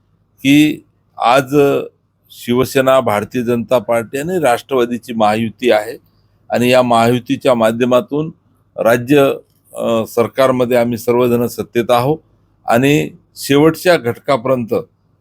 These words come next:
आणि सर्वसामान्य माणसाचं हित या शासनाकडून कसं जोपासल्या जाईल, गोरगरीब माणसाचं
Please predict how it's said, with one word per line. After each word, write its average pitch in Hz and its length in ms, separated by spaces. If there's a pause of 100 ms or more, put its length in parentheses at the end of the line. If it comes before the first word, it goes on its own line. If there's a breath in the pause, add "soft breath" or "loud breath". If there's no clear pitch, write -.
(140)
आणि 131 220
सर्वसामान्य 139 840
माणसाचं 127 600
हित 135 300 (440)
या 123 180
शासनाकडून 131 800
कसं 123 320
जोपासल्या 120 540
जाईल, 139 240 (480)
गोरगरीब 123 600
माणसाचं 127 760